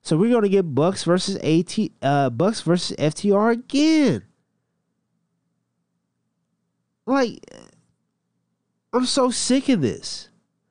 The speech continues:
I'm sick of this. I'm sick of these guys, man.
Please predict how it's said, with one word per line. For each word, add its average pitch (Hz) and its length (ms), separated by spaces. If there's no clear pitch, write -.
I'm 220 280
sick - 800
of 131 300
this. 226 480
I'm 170 140
sick - 440
of 190 120
these 131 340
guys, 139 720
man. 202 460